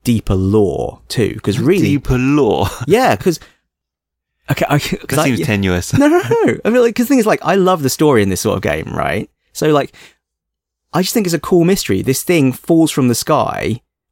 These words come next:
Speaker 1: and it grows a dungeon. You know, what is it? And the idea would be that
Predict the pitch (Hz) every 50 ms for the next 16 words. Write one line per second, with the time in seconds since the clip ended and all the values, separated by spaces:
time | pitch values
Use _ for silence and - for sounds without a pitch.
0 | _ - 127 131 139 143 131 - 117 135 147 143 139 135 131 127 131 120 120 135
1 | 143 147 143 123 - - - - - 104 127 - 104 101 101 101 107 113 120 139
2 | 147 135 135 151 139 113 - - - - _ _ _ _ _ _ _ _ _ _
3 | _ 123 120 113 113 110 110 110 104 - - _ _ _ _ _ _ _ _ _
4 | _ _ _ _ _ - 123 135 - 135 139 147 147 127 147 151 139 120 110 104
5 | _ - 143 117 95 - 90 98 - 98 85 -